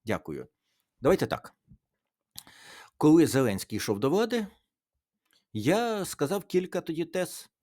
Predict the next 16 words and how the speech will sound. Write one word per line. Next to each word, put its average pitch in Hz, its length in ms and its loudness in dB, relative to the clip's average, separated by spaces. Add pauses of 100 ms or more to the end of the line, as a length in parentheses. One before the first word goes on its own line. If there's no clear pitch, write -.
(300)
Одна, 120 540 0
нас 127 200 -2
чекає 120 480 2
велике 120 440 0
вторгнення, 123 540 -4
велика 101 340 -2
війна. 87 360 -6 (480)
Заморозка 120 560 2
війни, 110 280 2
яку 92 380 -2 (300)
і 120 60 2
загнання 123 480 2
її 101 180 2
в 87 60 -2
глухий 127 420 0
кут, - 460 -4